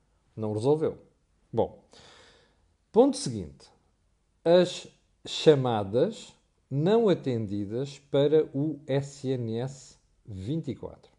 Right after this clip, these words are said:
E já agora, isto não tem nada a ver com o serviço prestado em si, porque qual é o problema?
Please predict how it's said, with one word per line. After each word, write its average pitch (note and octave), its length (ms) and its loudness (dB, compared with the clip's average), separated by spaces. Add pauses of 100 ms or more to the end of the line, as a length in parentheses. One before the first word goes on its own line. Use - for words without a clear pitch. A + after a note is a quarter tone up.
(880)
E C3 100 -2
já B2 200 2
agora, F#2 520 -6
isto C3+ 280 -8
não D3 240 -2
tem D#3 200 4
nada D#3 320 2
a D3+ 40 2
ver D#3+ 220 -2
com F3 100 -4
o D#3+ 40 0
serviço E3 520 -4
prestado D#3+ 600 -4
em E3+ 120 -2
si, C3+ 440 -4 (520)
porque C#3 400 -2
qual C#3+ 300 6
é E3 40 8
o D#3+ 60 2
problema? G2 480 -4